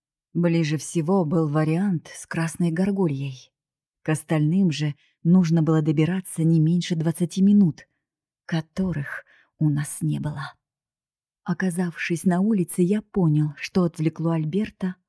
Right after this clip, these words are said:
от оказавшейся в ловушке дичи. Еще два дракона, хоть и куда меньшего размера, заставили бы любого забыть на время обо всем остальном. Одному из малышей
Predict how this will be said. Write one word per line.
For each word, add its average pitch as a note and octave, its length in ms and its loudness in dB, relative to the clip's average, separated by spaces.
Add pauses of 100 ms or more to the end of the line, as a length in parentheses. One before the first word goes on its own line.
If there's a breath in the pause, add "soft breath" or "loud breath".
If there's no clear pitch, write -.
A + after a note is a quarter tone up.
от - 160 -4
оказавшейся D#3+ 800 -4
в - 20 -2
ловушке D3+ 480 -2
дичи. D3 440 -8 (960)
Еще E3+ 500 0
два D#3 240 0
дракона, D#3 760 2 (340 soft breath)
хоть - 260 0
и E3+ 40 -2
куда F3 280 2
меньшего D#3+ 480 0
размера, D#3 680 0 (380)
заставили F#3 600 0
бы F#3 160 4
любого F#3+ 520 0
забыть D#3 420 -2
на D3 160 2
время D#3+ 480 0 (300)
обо D#3 200 2
всем D3+ 360 -4
остальном. C#3+ 580 -2 (880)
Одному D#3+ 460 2
из D3+ 100 -2
малышей D3+ 720 -2